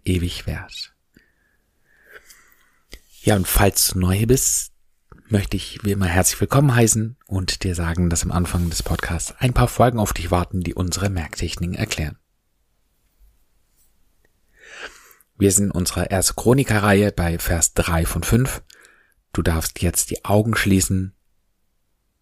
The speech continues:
und in Gedanken an den Ort reisen, an dem du deine Chroniker-Verse geparkt hast.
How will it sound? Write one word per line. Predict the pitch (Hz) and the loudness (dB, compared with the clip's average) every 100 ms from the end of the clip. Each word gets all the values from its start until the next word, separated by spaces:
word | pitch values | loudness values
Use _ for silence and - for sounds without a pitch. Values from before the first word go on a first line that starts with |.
| _ _ _ _ _ - | _ _ _ _ _ 0
und | 123 127 | 2 2
in | 120 110 | 0 0
Gedanken | - 90 95 - 95 90 | 0 0 0 0 -2 -2
an | - 85 | -4 -2
den | 85 80 - - | 0 -2 -4 0
Ort | 90 101 90 | 2 4 2
reisen, | 92 90 87 87 85 | 4 4 4 0 -2
an | - 85 | -4 0
dem | 80 80 | 0 0
du | 80 80 - _ _ _ _ _ _ _ _ _ _ _ _ _ _ _ | -2 -4 -8 _ _ _ _ _ _ _ _ _ _ _ _ _ _ _
deine | - 82 160 | -2 0 0
Chroniker-Verse | - 139 143 - 107 113 98 92 | 2 4 4 0 -2 0 0 0
geparkt | 90 - 90 - | -4 -2 -2 -2
hast. | 95 87 - - | -4 -4 -6 -10